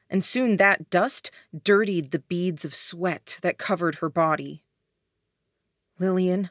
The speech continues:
was her friend, her heart, her most important person.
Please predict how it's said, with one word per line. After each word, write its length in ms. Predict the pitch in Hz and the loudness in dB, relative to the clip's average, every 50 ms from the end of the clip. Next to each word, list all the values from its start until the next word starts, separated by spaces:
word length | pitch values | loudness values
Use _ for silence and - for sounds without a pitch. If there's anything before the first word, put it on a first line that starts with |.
| _ _ _ _ | _ _ _ _
was 180 | - 175 160 - | -4 -2 -2 -2
her 120 | - 175 | -2 -4
friend, 580 | 156 - - - 190 170 151 160 156 143 160 - - _ _ _ _ _ _ - | -6 -6 -2 2 2 2 2 0 -4 -8 -12 -16 -20 _ _ _ _ _ _ -2
her 140 | - 214 196 | 0 2 2
heart, 680 | - - - - - 196 175 156 - _ - - - - _ _ _ _ _ _ _ _ _ _ _ _ - | 2 0 -2 0 2 4 4 2 2 _ -2 -2 -2 -4 _ _ _ _ _ _ _ _ _ _ _ _ -4
her 160 | - 214 202 | 0 2 4
most 360 | 196 190 190 196 214 - - | 4 6 4 4 4 2 2
important 640 | - 185 180 160 - - 240 226 - 190 185 - | 2 0 0 0 0 2 2 2 2 2 0 -4
person. 500 | - - 226 196 160 - - 175 156 160 | -2 0 0 0 0 0 -4 -4 -6 -8